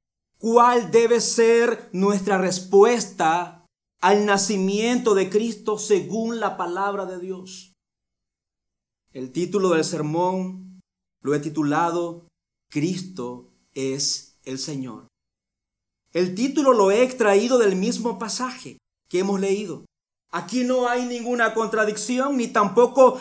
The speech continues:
repetición de palabras. Esto lo vamos a ver más adelante. Cristo es el Señor.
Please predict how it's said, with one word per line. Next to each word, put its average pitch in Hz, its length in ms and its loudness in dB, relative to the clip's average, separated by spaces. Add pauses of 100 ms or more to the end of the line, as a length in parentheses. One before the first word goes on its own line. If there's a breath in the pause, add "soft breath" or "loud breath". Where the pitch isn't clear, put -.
(120)
repetición 220 920 0
de 220 80 0
palabras. 214 600 0
Esto 190 220 -4
lo 214 120 -2
vamos 202 280 -4
a 190 60 -6
ver 190 100 -8
más 170 200 -10
adelante. 120 360 -12 (560)
Cristo 226 800 -4
es 180 560 -4
el 175 160 0
Señor. 175 540 -6